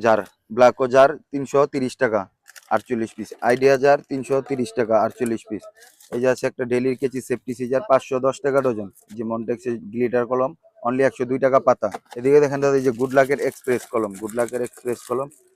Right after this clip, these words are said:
পাঁচশো তিরিশ টাকা বক্স, একশো চুচল্লিশ পিস। তারপর আছে এই যে ম্যাটাডোরের হাই স্কুল, ম্যাটাডোর হাই স্কুল মাত্র পাঁচশো পঞ্চাশ টাকা বক্স, একশো চুচল্লিশ পিস, পাঁচশো পঞ্চাশ টাকা। যে ডুমসের সাইন পেন, only বত্রিশ টাকা, বারো কালার। এদিকে দেখেন দাদা, এদিকে আছে চোদ্দ কালার, বিয়াল্লিশ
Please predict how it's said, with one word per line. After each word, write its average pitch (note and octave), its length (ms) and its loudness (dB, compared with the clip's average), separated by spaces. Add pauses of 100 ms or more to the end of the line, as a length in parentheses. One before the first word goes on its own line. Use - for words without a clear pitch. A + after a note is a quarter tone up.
(240)
পাঁচশো C3 340 0
তিরিশ C#3+ 260 -4
টাকা C#3 220 4
বক্স, C#3+ 220 2
একশো B2 220 -6
চুচল্লিশ B2 440 -4
পিস। G#2 140 -6 (440)
তারপর A2+ 260 2
আছে B2+ 160 -2
এই B2+ 80 -2
যে C3 100 0
ম্যাটাডোরের C3 480 0
হাই B2 200 2
স্কুল, G#2+ 200 -10 (560)
ম্যাটাডোর B2+ 380 0
হাই B2 180 2
স্কুল C3 220 -10
মাত্র C3 180 -4 (580)
পাঁচশো C3+ 220 2 (100)
পঞ্চাশ C#3+ 340 -2
টাকা C#3+ 140 2 (100)
বক্স, - 260 0
একশো A#2+ 220 -6
চুচল্লিশ C#3 380 -4
পিস, D3+ 180 -8
পাঁচশো C3+ 240 0 (100)
পঞ্চাশ C3 360 -2
টাকা। G2+ 160 -2 (340)
যে C3 80 2 (120)
ডুমসের C3+ 380 0
সাইন C3+ 200 2
পেন, C#3 200 2
only C#3 240 2
বত্রিশ C3 400 0
টাকা, B2+ 220 0
বারো B2+ 220 6
কালার। G#2+ 200 -4 (380)
এদিকে B2+ 260 0
দেখেন C3 200 -6
দাদা, C3+ 160 0
এদিকে B2+ 200 0
আছে B2+ 180 -10
চোদ্দ C3 180 0 (100)
কালার, C3 260 2
বিয়াল্লিশ C3 300 2